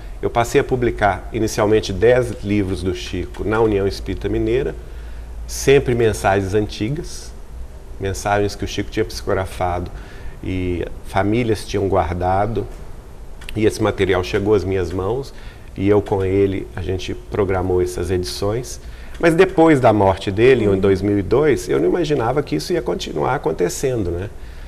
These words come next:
Speaker 1: Mas aconteceu, porque eu vinha, a,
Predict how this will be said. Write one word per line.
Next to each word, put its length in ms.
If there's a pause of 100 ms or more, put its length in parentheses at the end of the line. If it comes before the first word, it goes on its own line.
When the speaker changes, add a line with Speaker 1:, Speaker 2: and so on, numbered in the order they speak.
(200)
Speaker 1:
Mas 160
aconteceu, 600
porque 300
eu 100
vinha, 540
a, 320